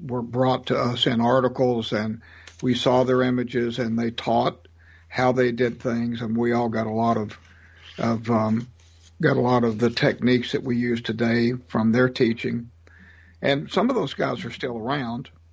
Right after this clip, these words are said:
Um, s-, we've lost some of them, but, um, they were a very important part of the foundation of what we do in terms of, um, understanding and technique today.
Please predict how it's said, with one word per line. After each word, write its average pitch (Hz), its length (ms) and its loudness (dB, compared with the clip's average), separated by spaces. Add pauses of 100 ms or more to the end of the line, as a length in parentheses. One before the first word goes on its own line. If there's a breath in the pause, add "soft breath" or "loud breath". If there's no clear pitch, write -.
Um, 123 360 -12 (140)
s-, - 140 -16
we've 120 300 -6
lost 120 280 -2
some 123 220 2
of 110 140 -6
them, 135 240 -8 (680 soft breath)
but, 120 360 -2
um, 117 400 2 (540)
they 139 140 2
were 147 180 4
a 127 40 2
very 139 240 2
important 120 440 -4
part 123 220 -2
of 123 120 -6
the 120 100 -6
foundation 123 840 -2 (500 soft breath)
of 120 240 -6
what 131 220 2
we 131 180 0
do 123 480 0 (380)
in 117 180 -4
terms 120 380 0
of, 113 260 -4
um, 113 360 -6 (260 soft breath)
understanding 127 760 0
and 117 160 2
technique 127 540 0
today. 127 420 -4